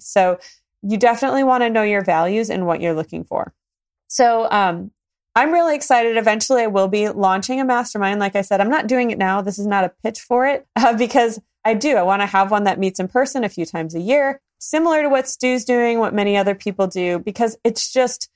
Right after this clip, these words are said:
one of my favorite things to do. And my gifts are really perfect for it. Like, my strongest gifts are visioneering, strategy, and community building. And all three of those play really well into masterminds.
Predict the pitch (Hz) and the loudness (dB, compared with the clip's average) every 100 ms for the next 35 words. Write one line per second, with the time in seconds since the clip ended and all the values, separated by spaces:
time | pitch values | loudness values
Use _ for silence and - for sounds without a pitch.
0 | _ _ - 247 285 285 247 220 220 - | _ _ -2 0 0 0 0 0 -2 0
1 | 214 202 208 208 196 - - 185 214 294 | 0 0 -4 -4 -4 -6 -8 -2 -2 0
2 | 403 - _ _ _ 285 285 226 233 - | -4 -8 _ _ _ 0 2 0 -2 0
3 | 233 226 349 - 554 494 453 440 427 440 | 0 0 -2 0 2 2 0 0 -2 -2
4 | - - 156 151 - 180 175 _ _ _ | -2 0 2 2 0 -2 -2 _ _ _
5 | 202 220 240 285 330 - 254 262 285 269 | 0 2 2 0 -4 0 0 2 -2 -4
6 | - 254 311 - - 196 220 233 233 214 | -2 -2 -2 -4 0 2 2 0 0 0
7 | 226 285 359 - - - 214 247 294 330 | 0 -2 -6 -10 -10 0 0 2 0 -2
8 | 359 359 277 269 277 226 247 427 240 170 | -2 -2 -4 -4 -2 0 0 0 0 2
9 | 151 147 - - - 220 - 247 311 320 | 0 0 -6 -4 -4 -4 0 0 2 0
10 | 320 302 302 269 208 175 - - 202 208 | -2 -2 0 2 0 -2 -2 -2 0 0
11 | 214 220 214 175 175 - 180 - 170 156 | 0 0 0 2 2 -2 -6 -8 -6 -6
12 | 170 - 262 302 370 392 - | -6 -6 -4 -4 -4 -8 -12